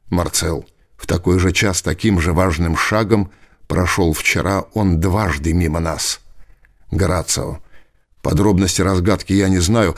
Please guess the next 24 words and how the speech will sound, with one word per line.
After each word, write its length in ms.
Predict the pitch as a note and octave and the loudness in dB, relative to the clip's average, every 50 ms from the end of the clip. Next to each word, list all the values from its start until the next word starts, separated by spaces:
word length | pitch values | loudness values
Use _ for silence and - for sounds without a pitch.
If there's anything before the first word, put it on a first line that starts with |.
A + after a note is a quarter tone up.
| - - - | -6 -6 0
но, 220 | - G#2+ G2+ G2 | 2 2 4 4
в 80 | E2+ G2+ | 4 2
общем, 340 | G#2+ - - - G#2 G2+ F#2 | 2 0 0 0 2 2 2
вероятно, 540 | F#2+ F2+ E2+ F2 F#2 G2 G2 F2+ - - F#2+ | 2 2 2 2 2 2 2 0 0 0 0
это 240 | F#2 - D#2 E2 | 0 0 0 0
знак 560 | E2+ E2 D#2+ E2+ F#2 G2+ A#2+ - - - - - - - - - _ _ _ _ _ - | 0 0 0 0 0 0 -2 -4 -6 -12 -20 -20 -20 -20 -20 -20 _ _ _ _ _ -4
грозящих 840 | - - G2 F2+ F#2+ F#2 F2 E2 F2 A2 A2+ G2+ - - - A2 F2+ D#2+ | 0 0 2 2 2 0 0 0 2 2 2 2 0 0 2 0 0 2
государству 800 | E2 E2+ D2+ - A2+ F#2+ E2 F2+ F2+ E2 - - - G2 E2 | 0 -2 0 0 0 0 0 0 0 0 -2 -2 -2 -2 -2
потрясений. 840 | - - G2+ E2+ - F2+ F#2 - - - F#2 E2+ D#2+ D2 C#2 C2+ - - - _ _ _ _ _ _ _ _ _ _ _ _ _ _ - - | 0 -2 -2 -2 0 0 0 0 0 0 0 0 0 -2 -6 -8 -12 -18 -20 _ _ _ _ _ _ _ _ _ _ _ _ _ _ -8 -4
Марцел, 480 | - E2 - - - - E2 D#2+ D2 - | -2 -2 -2 -2 -2 -2 -2 -2 -4 -4
постойте, 580 | - - E2+ - - - G#2 F2 E2+ - - | -6 -4 -4 -4 -2 -2 -2 -2 -2 -2 -2
сядем. 420 | - - A2+ F#2 D2+ F2 D#2+ D2+ - - _ - - - _ _ _ _ _ _ - | -2 0 0 0 -2 -4 -6 -8 -12 -16 _ -20 -20 -20 _ _ _ _ _ _ -14
Кто 300 | - - - - C3+ A#2+ | -12 -10 -4 -2 0 4
мне 220 | A2+ A2 G#2 G#2 G2+ | 4 4 4 4 2
объяснит, 720 | E2+ F#2 G2 G2+ G2+ - - - A2 A#2 B2 A2+ - - - - - - - _ _ - - _ _ - - | 2 2 2 2 2 2 0 0 2 2 0 0 -2 -6 -14 -20 -20 -20 -20 _ _ -20 -20 _ _ -14 -12
к 80 | - - | -6 -2
чему 280 | - - A2+ A2+ A2 | 0 2 4 4 4
такая 360 | G#2 G#2+ F#2 - - G#2 G2+ | 2 0 0 0 2 2 2
строгость 560 | F2+ - - A2+ A2 A2+ F#2+ G#2 G2+ - - - | 0 -2 -2 0 0 2 2 2 2 0 -2 -4
караулов, 600 | - A2 G2 F#2 G2 A#2 B2+ B2 G#2 F2 - - | -4 -2 0 2 2 4 4 4 4 2 0 -2
стесняющая 720 | - - A2 F#2+ - - A2 G#2 F#2+ F#2 F2 - - G2+ | -2 0 0 0 0 0 2 2 2 2 2 2 2 2
граждан 520 | E2 G2+ G2 G#2 G2 E2 D#2+ F#2 F2 E2+ | 0 0 0 0 -2 -2 -2 -2 -2 0
по 80 | - F#2+ | 0 0
ночам? 480 | F2+ F2+ F2+ - - - D#2 - - | -2 0 0 0 -2 -2 -4 -6 -10